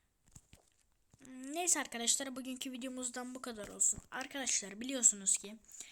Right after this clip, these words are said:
e, güzel bir Ender Ejderhası komodunu gösterdik size. Ondan sonra bir de artı, bir de kendimize küçük bir ev yaptık. Bir sonraki videoda nasıl oynayayım, ne yapayım, hangi kostümü giyeyim,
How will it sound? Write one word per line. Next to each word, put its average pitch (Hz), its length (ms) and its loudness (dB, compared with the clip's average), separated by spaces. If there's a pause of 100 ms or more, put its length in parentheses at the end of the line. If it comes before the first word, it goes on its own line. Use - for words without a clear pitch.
(600)
e, 196 200 -10
güzel 233 420 -2
bir 269 200 -6 (420)
Ender 262 380 -4
Ejderhası 240 680 -4
komodunu 240 440 -4
gösterdik 208 540 4
size. 208 400 0 (280)
Ondan 226 320 -2
sonra 220 460 -2
bir 233 140 -4
de 214 120 0
artı, 233 600 2 (260)
bir 233 60 -8
de 226 140 -6
kendimize 226 480 -6
küçük - 340 2
bir 240 60 -4
ev 202 120 -4
yaptık. 185 400 -8 (1400)
Bir 349 120 2
sonraki 392 480 0
videoda 359 440 0 (200)
nasıl 349 340 2
oynayayım, 233 760 -6
ne 247 40 -2
yapayım, 240 500 0
hangi 302 320 -6
kostümü 269 440 6
giyeyim, 233 400 -4